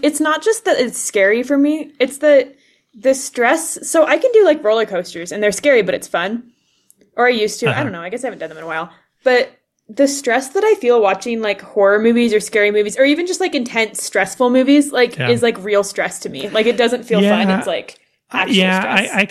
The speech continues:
Speaker 2: I, I definitely feel that. I feel sort of the same way about horror movies. Like, I don't need a stressful experience in my life. I've got enough stress in my life. But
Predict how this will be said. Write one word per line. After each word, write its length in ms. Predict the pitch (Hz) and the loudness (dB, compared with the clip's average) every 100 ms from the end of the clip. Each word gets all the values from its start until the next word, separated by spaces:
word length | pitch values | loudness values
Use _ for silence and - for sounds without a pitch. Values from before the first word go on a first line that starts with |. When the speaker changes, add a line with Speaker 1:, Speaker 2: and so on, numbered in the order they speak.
| 226 | -2
Speaker 2:
I, 40 | |
I 40 | 180 | 0
definitely 300 | 202 - 170 | 0 0 -2
feel 260 | 165 139 | 0 -2
that. 160 | 123 123 | -2 -2
I 140 | 156 | -2
feel 260 | 175 254 311 | -2 -2 -4
sort 280 | - 190 165 | -4 -4 -4
of 40 | |
the 60 | 151 | -4
same 220 | - 139 | -4 -4
way 80 | 135 | -4
about 180 | 127 - | -8 -8
horror 220 | 131 127 | -8 -6
movies. 260 | 123 120 | -8 -8
Like, 220 | 120 123 - - | -6 -8 -10 -6
I 60 | |
don't 240 | 156 190 226 | -4 -4 -6
need 640 | 143 135 135 135 131 127 - _ _ | -8 -6 -4 -4 -4 -8 -12 _ _
a 100 | 131 | -6
stressful 540 | - 139 127 - 127 | -4 -6 -6 -6 -8
experience 560 | 117 - 123 120 117 - | -8 -8 -8 -8 -8 -8
in 80 | |
my 120 | 123 117 | -8 -8
life. 300 | 120 123 - | -10 -10 -8
I've 120 | 131 | -6
got 120 | 139 | -4
enough 160 | 131 127 | -4 -8
stress 300 | - 131 - | -6 -6 -4
in 60 | |
my 120 | 139 135 | -4 -2
life. 360 | 139 147 - _ - - - _ - | -2 -4 -6 _ -20 -20 -20 _ -6
But 360 | 170 165 - | -4 -4 -8